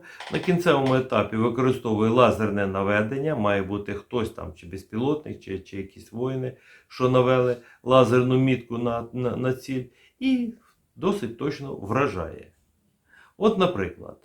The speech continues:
е, бомба Болт сто сімнадцять. Ну, от ми її бачимо на картинці.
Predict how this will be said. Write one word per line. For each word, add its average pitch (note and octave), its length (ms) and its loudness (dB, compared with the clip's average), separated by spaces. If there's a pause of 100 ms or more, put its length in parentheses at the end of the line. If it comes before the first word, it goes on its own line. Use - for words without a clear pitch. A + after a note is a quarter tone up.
(300)
е, B2+ 180 4
бомба F#3 420 4
Болт D#3 480 2
сто - 220 -4
сімнадцять. G#2+ 580 -2
Ну, F#3 60 -2
от - 160 -4
ми C3+ 100 -4
її B2 120 2
бачимо A2 420 -2
на G#2+ 120 0
картинці. G2+ 720 -4